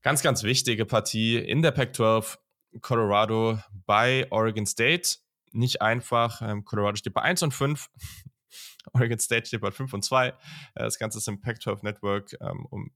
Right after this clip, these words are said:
zwei Uhr nachts wird das Ganze zu sehen sein, also zwanzig Uhr Pa-, äh, Pacific Time. Und Oregon State ist ein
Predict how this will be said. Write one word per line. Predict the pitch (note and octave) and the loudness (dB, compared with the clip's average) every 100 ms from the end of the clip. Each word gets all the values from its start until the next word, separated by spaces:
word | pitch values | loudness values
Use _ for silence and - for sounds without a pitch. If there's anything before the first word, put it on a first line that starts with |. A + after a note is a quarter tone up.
| - | -4
zwei | - - A#2 B2+ | 0 4 4 4
Uhr | - G2+ | 2 -2
nachts | G2 C3 C3 - - - | 0 -2 -2 -2 -2 -2
wird | A2+ | -8
das | - | -6
Ganze | G#2+ G2+ - | -6 -6 -6
zu | - | -6
sehen | F#2+ G#2 G#2 F#2+ | -2 -2 -2 -2
sein, | G2 G2 F#2+ - | 0 0 0 -4
also | F2+ F2 F#2 F2+ | -6 -4 -2 -2
zwanzig | - - F#2+ F#2 F#2+ - | -4 -6 -4 -6 -10 -8
Uhr | F#2+ F#2+ F#2 F2+ _ - | -2 0 2 0 _ -10
Pa-, | F#2+ _ _ | -10 _ _
äh, | G2 F#2 | -10 -10
Pacific | - - B2+ B2 - | -4 -4 -4 -6 -6
Time. | - G#2+ G#2+ G#2 G#2 _ - _ _ _ _ | -2 0 2 -2 -6 _ -20 _ _ _ _
Und | - G3+ G2+ G2+ | 0 2 4 2
Oregon | - F#3 G#3 | 2 2 2
State | - D3+ - | 2 2 2
ist | C#3 C3+ A2 | 0 -2 2
ein | B2 B2+ A#2+ | 2 2 -2